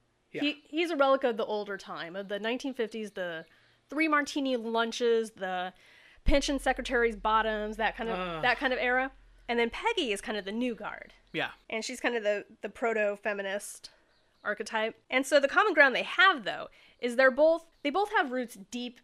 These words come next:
Speaker 2: in this Sterling Cooper company. Like, Roger's dad, he founded the company. So he's, okay.
Speaker 1: Roger's dad founded the company.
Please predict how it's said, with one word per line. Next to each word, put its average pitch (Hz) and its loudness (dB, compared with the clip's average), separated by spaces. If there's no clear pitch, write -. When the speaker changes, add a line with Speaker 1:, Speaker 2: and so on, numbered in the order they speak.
Speaker 2:
in 240 2
this 190 -6
Sterling 208 -4
Cooper 202 -12
company. - -18
Like, 214 -8
Roger's 311 2
dad, 208 0
he 320 2
founded 226 0
the 190 -14
company. - -14
So 240 2
he's, 311 0
okay. 190 -14
Speaker 1:
Roger's 165 -2
dad 165 -4
founded 151 -6
the 151 -8
company. 147 -10